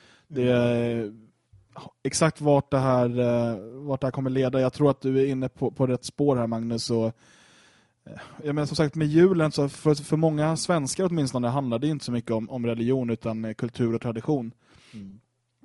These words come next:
Speaker 1: Ehm, och jag vet inte hur tyskarna kommer reagera nu, för att, eh,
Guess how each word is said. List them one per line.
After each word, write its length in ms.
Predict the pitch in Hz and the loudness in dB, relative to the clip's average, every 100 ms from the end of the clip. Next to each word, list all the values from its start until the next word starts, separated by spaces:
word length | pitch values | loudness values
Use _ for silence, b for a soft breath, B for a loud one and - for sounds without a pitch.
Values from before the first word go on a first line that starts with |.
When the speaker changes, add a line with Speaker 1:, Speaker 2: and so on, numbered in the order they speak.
| - | -12
Speaker 1:
Ehm, 680 | 120 120 117 113 113 107 104 | -8 -6 -4 -4 -4 -6 -8
och 140 | 127 | -6
jag 200 | 135 143 | 2 4
vet 140 | 170 | 6
inte 220 | 208 180 156 | 4 4 4
hur 200 | 170 175 | 4 4
tyskarna 500 | 190 165 - 185 208 | 2 2 0 0 0
kommer 180 | 214 | 2
reagera 360 | 208 180 123 110 | 2 2 0 -2
nu, 320 | 107 101 98 - _ | -2 -2 -2 -8 _
för 140 | - | -2
att, 240 | 139 - 147 | 0 0 2
eh, 180 | 131 | 4